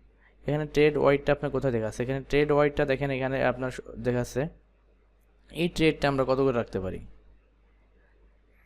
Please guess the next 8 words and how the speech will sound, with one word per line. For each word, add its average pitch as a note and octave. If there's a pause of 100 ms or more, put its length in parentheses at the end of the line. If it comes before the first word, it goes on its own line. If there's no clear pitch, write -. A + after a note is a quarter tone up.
(360)
এই A#2 (100)
ট্রেড B2+
ওয়াইডটা B2
আমরা C3+ (520)
কত A#2+ (100)
করে E3 (100)
রাখতে A#2
পারি? G2